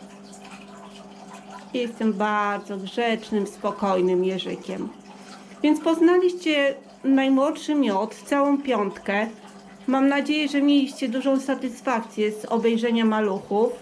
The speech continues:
Taka okazja zobaczenia jeżyków, które mają zaledwie kilka dni. Także widzimy się, słyszymy się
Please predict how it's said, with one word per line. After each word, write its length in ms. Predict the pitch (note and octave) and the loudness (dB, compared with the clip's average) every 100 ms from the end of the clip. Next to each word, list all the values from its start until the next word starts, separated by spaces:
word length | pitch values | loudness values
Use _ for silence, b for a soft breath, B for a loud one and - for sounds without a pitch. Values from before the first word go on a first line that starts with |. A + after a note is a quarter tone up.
| - - - - - - | -16 -20 -20 -20 -14 -4
Taka 300 | A#3 A#3+ A#3+ | -2 2 0
okazja 500 | A#3 B3+ A#3 A#3 A3 | 0 -2 -2 -2 -2
zobaczenia 680 | A3 G#3 A3 A#3 G#3 F#3+ G3 - - - - - - - - - - - - - - - - - - - | 0 -4 -2 0 0 0 -4 -10 -20 -20 -20 -20 -20 -20 -20 -20 -20 -20 -20 -20 -18 -18 -18 -18 -4 4
jeżyków, 600 | A#3+ A#3+ B3+ B3+ C4 - | 6 6 2 0 -2 -4
które 280 | - A#3 | -2 2
mają 420 | A#3 A#3 A#3 A#3 A3 | 2 2 0 -2 0
zaledwie 420 | A3+ G#3 G3+ A3 | 0 -2 -2 -4
kilka 420 | A3+ G#3+ A3 F#3 | -2 -4 -2 -4
dni. 300 | F3 D#3+ G3 - - - - - - - - - - - - - - - - - - - - - - - - - - - - - - | -2 -4 -4 -8 -18 -20 -20 -20 -20 -20 -20 -20 -20 -20 -20 -20 -20 -20 -20 -20 -20 -20 -20 -18 -20 -20 -18 -18 -18 -18 -18 -18 -6
Także 280 | C4 B3 D4+ | -2 2 4
widzimy 480 | C#4+ C#4 D4+ D4+ D4 | 4 4 4 4 2
się, 460 | - C4+ B3+ B3 A#3 A#3+ | 0 2 2 4 0 -2
słyszymy 460 | A3+ D#4+ C#4+ G#3 | -2 2 2 2
się 360 | G#3 G#3 F#3 | -2 -4 -4